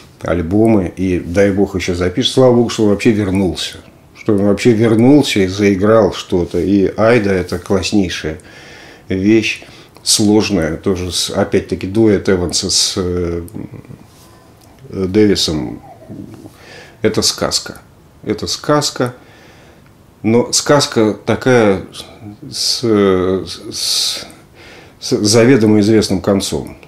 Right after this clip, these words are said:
скажем так. То есть не, без неожиданностей. Без неожиданностей. Но всё равно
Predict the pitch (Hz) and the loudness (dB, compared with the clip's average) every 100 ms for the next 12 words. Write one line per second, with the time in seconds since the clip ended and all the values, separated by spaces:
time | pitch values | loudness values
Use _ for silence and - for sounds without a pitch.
0 | - - 87 87 80 80 - - 85 - | -16 -10 -8 -8 -6 -8 -6 -10 -10 -8
1 | 87 - - - - - 107 104 131 120 | -10 -6 -6 -6 -10 -10 -6 2 4 6
2 | 120 113 107 98 78 73 - - - - | 6 4 2 0 -4 -10 -10 -12 -12 -16
3 | - - _ 90 101 92 95 90 87 80 | -20 -20 _ -6 -4 -2 -2 -4 -6 -10
4 | - - 85 - - - - 131 202 - | -12 -14 -18 -18 -20 -20 2 4 4 2
5 | - 123 120 123 170 190 | 2 4 4 4 4 2